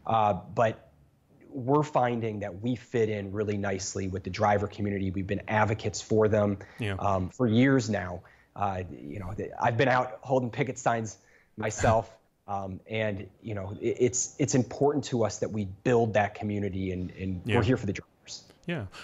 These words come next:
Speaker 2: Well, you know, I think that's definitely one thing I recognize over the years. So kinda getting away from the insurance, um, and accident topics for a second, I'm curious to know what,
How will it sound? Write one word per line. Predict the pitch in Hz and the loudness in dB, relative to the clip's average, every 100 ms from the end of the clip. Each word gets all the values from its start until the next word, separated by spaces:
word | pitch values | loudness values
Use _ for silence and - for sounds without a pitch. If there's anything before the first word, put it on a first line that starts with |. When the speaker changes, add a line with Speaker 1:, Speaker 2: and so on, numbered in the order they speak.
| - | 2
Speaker 2:
Well, | 135 131 | 2 4
you | 139 | 2
know, | 113 | 2
I | 110 | 0
think | 131 123 | -2 -6
that's | 113 - | -6 -4
definitely | 104 107 92 | -4 -2 -2
one | 95 95 | -2 -4
thing | 95 92 | -4 -4
I | |
recognize | 92 92 - 90 90 87 85 104 | -4 -4 -4 -6 -4 -6 -6 -6
over | 92 | -6
the | 90 | -6
years. | 92 95 92 90 90 | -4 -2 -2 -4 -6
So | - 98 92 | -6 -6 -6
kinda | 101 92 | -6 -4
getting | 98 92 | -2 -2
away | 92 95 | -2 -2
from | 92 98 | -4 -6
the | 90 87 - - - | -6 -6 -12 -14 -8
insurance, | 95 113 98 92 - - - | -4 -2 -2 -4 -6 -8 -8
um, | 104 90 90 | -10 -8 -10
and | 92 | -6
accident | 107 101 110 98 | -4 -4 -6 -6
topics | 95 98 101 - | -4 -6 -8 -10
for | - | -10
a | 92 | -6
second, | - 101 98 | -6 -6 -8
I'm | 92 | -8
curious | 104 107 - | -4 -6 -4
to | |
know | 104 95 | -4 -2
what, | 110 | -2